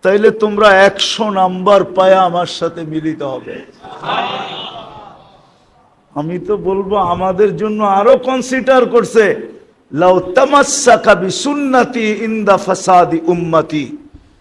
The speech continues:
ওই সময় চলতেছে এখন, Google-এর যুগ, ইন্টারনেটের যুগ, আ, WhatsApp-এর যুগ, ইমুর যুগ, Facebook-এর যুগ,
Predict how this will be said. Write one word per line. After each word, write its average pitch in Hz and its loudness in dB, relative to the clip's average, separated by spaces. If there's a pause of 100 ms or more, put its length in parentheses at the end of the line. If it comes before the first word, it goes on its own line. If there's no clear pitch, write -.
(260)
ওই 202 2
সময় 196 0
চলতেছে 180 0
এখন, 143 2 (840)
Google-এর 196 2
যুগ, 185 0 (840)
ইন্টারনেটের 196 0
যুগ, 190 0 (960)
আ, 185 0 (680)
WhatsApp-এর 180 2
যুগ, 196 2 (500)
ইমুর 208 2
যুগ, 196 2 (420)
Facebook-এর 185 2
যুগ, 196 4